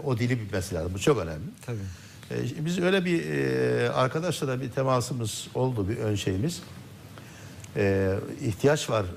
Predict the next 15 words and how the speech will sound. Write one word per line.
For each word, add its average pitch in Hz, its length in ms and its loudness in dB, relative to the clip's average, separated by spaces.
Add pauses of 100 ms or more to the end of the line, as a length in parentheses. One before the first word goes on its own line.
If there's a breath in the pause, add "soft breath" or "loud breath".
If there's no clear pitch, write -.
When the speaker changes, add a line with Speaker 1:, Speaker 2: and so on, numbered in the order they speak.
(160)
Speaker 1:
buna. 110 340 0 (120)
Yani 104 220 2
bugün 127 360 -2 (140)
dünyada, 123 1080 2 (720 loud breath)
e, 92 220 -4
bütün 170 200 -2
Müslüman 117 360 2
ülkelerinde 104 600 2
böyle 98 240 2
bir 92 40 -2
şeye 101 260 2
ihtiyacı 98 500 0
var. 135 120 4
Herkes 104 300 4
söylüyor. 139 400 2